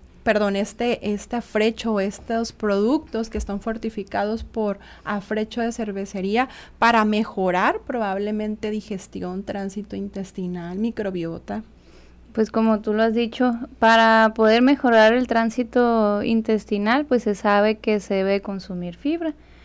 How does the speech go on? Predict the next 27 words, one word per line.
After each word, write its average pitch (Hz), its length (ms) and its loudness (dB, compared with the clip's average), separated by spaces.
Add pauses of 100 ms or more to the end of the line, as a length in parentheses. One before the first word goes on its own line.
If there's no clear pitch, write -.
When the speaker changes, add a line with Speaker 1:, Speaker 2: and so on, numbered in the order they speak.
(280)
Speaker 2:
Y 247 220 4
pues 214 220 0
la 190 140 2
fibra 269 360 4
es 240 140 0
uno 226 160 4
de 226 80 6
los 208 160 4
componentes 190 760 0
que 196 140 0
más 185 260 2
abundan 196 560 2
en, 185 260 -2
en 185 180 -2
este, 185 640 0 (340)
en 196 160 0
este 190 300 -4
subproducto. 220 880 4 (520)
Además, 220 640 6 (220)
que 226 100 -2
dentro 214 300 2
de 269 100 8
la 247 180 4
fibra 247 520 0 (180)
también 208 380 0
podemos 220 580 4
ver 214 420 4